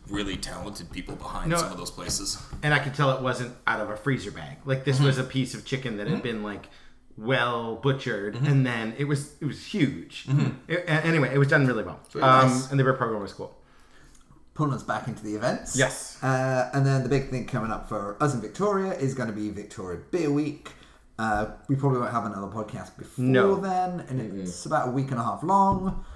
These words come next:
Speaker 3: Starts with Liftoff, I believe, on next Friday, the tenth, oh, s-, some date. Uh, what date's the tenth? I
Speaker 2: I think
Speaker 3: rehearsed
Speaker 2: it's,
Speaker 3: this
Speaker 2: I think
Speaker 3: so
Speaker 2: it's a
Speaker 3: bad,
Speaker 2: Friday,
Speaker 3: so
Speaker 2: isn't
Speaker 3: badly.
Speaker 2: it? Yeah.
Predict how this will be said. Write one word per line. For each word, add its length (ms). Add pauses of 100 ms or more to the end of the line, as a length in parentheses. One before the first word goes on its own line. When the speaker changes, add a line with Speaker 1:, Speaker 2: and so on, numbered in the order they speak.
(160)
Speaker 3:
Starts 520
with 360 (180)
Liftoff, 720
I 60
believe, 420
on 920
next 440
Friday, 600 (100)
the 520 (1200)
tenth, 320
oh, 200
s-, 960
some 320
date. 420 (600)
Uh, 320
what 220
date's 260
the 100
tenth? 340 (1200)
I 60
Speaker 2:
I 20
think 160
Speaker 3:
rehearsed 260
Speaker 2:
it's, 160
Speaker 3:
this 40
Speaker 2:
I 40
think 120
Speaker 3:
so 60
Speaker 2:
it's 60
a 40
Speaker 3:
bad, 160
Speaker 2:
Friday, 220
Speaker 3:
so 120
Speaker 2:
isn't 100
Speaker 3:
badly. 300
Speaker 2:
it? 60 (460)
Yeah. 300